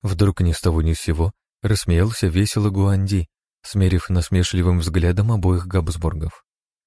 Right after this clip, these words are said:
«Мне кажется, что я уже слышал похожие заявления раньше. Можно сказать, что относительно недавно.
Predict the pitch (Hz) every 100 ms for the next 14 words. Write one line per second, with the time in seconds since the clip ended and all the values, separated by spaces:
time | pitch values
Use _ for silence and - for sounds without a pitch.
0 | _ _ _ _ _ _ _ _ _ -
1 | 101 113 120 117 113 101 113 - 131 -
2 | 131 120 117 107 95 101 95 - 92 85
3 | - 90 - 113 104 85 92 85 92 82
4 | 87 82 85 92 85 76 80 - 98 -
5 | _ _ _ _ _ _ - 107 113 92
6 | 104 95 - 98 85 92 - 107 101 113
7 | 107 - 90 - 87 87 95 90 78 -
8 | 73 87